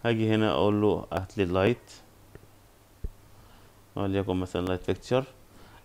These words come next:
عايز اكرر اقول له كنترول سي كنترول في، واقول له دي خليها مثلًا بدل اللايت فيكتشر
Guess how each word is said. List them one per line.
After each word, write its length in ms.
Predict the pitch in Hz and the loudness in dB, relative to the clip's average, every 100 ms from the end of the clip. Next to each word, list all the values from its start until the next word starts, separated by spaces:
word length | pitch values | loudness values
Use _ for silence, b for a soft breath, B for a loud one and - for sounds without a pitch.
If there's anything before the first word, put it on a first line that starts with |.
| - | -2
عايز 420 | 95 101 - - - - | 0 0 -4 -18 -12 -12
اكرر 480 | - 98 104 117 117 - | 0 2 4 0 -4 -8
اقول 240 | 92 98 95 | -4 -2 -2
له 100 | 95 - - - - - - - - - | -4 -8 -20 -20 -20 -20 -20 -20 -20 -12
كنترول 580 | - 87 - 98 98 98 | -8 -8 -6 -2 0 0
سي 240 | - 101 92 | -2 -6 -4
كنترول 460 | 90 85 90 95 | -4 -2 0 0
في، 240 | 98 110 135 - - b b b b 101 | -2 -4 -6 -12 -20 b b b b -2
واقول 280 | 101 101 | 2 2
له 40 | 101 | 2
دي 100 | 98 | 0
خليها 320 | - 92 95 | 0 0 0
مثلًا 260 | 95 95 92 | -2 -4 -2
بدل 200 | 95 95 | 0 0
اللايت 360 | 90 92 92 | -2 -2 -4
فيكتشر 500 | - 90 - 101 98 | -8 -12 -2 -2 -2